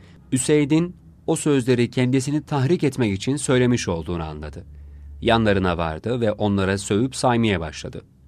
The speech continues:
Sonra Es'ad bin Zürare'ye, "Ey Eba Ümame, andolsun eğer sen benim akrabam olmasaydın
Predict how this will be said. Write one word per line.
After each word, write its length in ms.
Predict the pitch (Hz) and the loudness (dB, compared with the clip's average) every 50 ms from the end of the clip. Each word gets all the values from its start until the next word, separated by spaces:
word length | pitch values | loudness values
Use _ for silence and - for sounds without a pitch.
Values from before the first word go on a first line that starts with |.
| - - - - - - | -20 -20 -20 -20 -20 -20
Sonra 460 | - - - 185 170 131 104 87 80 - - - - _ _ - | -20 -4 -2 0 2 2 2 0 -2 -6 -14 -20 -20 _ _ -4
Es'ad 420 | 127 127 - - 147 156 156 - | -4 -4 -2 -4 -4 -4 -2 -2
bin 120 | 110 95 | -4 -4
Zürare'ye, 680 | 85 - 95 85 87 82 82 78 82 82 92 110 131 127 - - - - - - - - - _ | -2 -2 -2 -2 -2 -4 -4 -4 -4 -4 -4 -6 -6 -8 -14 -20 -20 -20 -20 -20 -20 -20 -8 _
"Ey 400 | 139 151 156 147 139 123 107 98 - | 0 2 2 4 2 2 0 0 0
Eba 360 | 113 110 107 110 101 98 95 - | 0 2 4 4 4 4 2 0
Ümame, 500 | 95 92 85 85 82 80 78 76 73 - - - _ _ _ _ _ _ | -2 -2 -2 -2 -4 -4 -8 -10 -14 -16 -20 -20 _ _ _ _ _ _
andolsun 600 | 120 131 135 123 107 101 98 95 - 104 95 95 92 - - - - - _ _ | 2 2 4 4 2 2 0 0 -2 -4 -4 -4 -6 -10 -20 -20 -20 -20 _ _
eğer 280 | 104 117 131 135 143 143 | 4 4 4 4 2 -2
sen 320 | 127 - 143 135 131 120 | -2 -2 -2 0 0 2
benim 280 | 113 110 110 117 - 104 | 2 2 2 0 0 -2
akrabam 460 | 104 101 - 113 110 110 110 104 104 | -4 -2 0 0 2 2 2 2 2
olmasaydın 680 | 113 117 101 90 85 - - 90 85 80 90 87 85 | 2 0 0 -2 -4 -4 -4 -6 -4 -4 -4 -6 -6